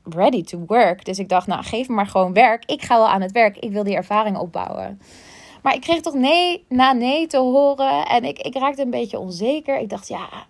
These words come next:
jeetje, wat doe ik nou toch fout? Wat, wat, wat, zorg nou voor dat ik, dat ik het maar niet voor elkaar krijg." En er was een accountmanager op dat moment. Die ging dan met me mee naar die gesprekken. En je werd perfect voorbereid op alle sollicitatiegesprekken.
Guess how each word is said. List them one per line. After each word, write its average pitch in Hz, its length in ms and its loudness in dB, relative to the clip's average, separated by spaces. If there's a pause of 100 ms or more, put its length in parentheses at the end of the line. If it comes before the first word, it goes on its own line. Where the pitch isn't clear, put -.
(180)
jeetje, 214 380 -10
wat 202 160 -8
doe 247 120 -2
ik 254 80 -8
nou 233 160 -2
toch 226 180 -14
fout? 330 360 -2
Wat, 262 200 -6
wat, 262 240 -6
wat, 277 260 -10
zorg 262 300 -4
nou 269 240 -2
voor 254 140 -6
dat 254 140 -6
ik, - 180 -14
dat 247 120 -8
ik 262 80 -8
het 233 100 -10
maar 247 140 -2
niet 240 160 -6
voor 226 120 -12
elkaar 269 420 0
krijg." - 440 -16 (560)
En 262 80 -6
er 254 60 0
was 240 140 0
een 190 120 -4
accountmanager 254 960 -2
op - 160 -8
dat 214 160 -10
moment. 202 340 -4
Die 202 220 -10
ging 196 200 -8
dan 170 160 -8
met 160 160 -10
me 170 100 -10
mee 202 280 -4
naar 185 180 -6
die - 180 -16
gesprekken. 240 720 -4 (640)
En 196 220 0
je 196 60 0
werd 190 200 -2
perfect 220 400 -6
voorbereid 180 640 0
op - 120 -14
alle 175 160 -4
sollicitatiegesprekken. 190 1300 -8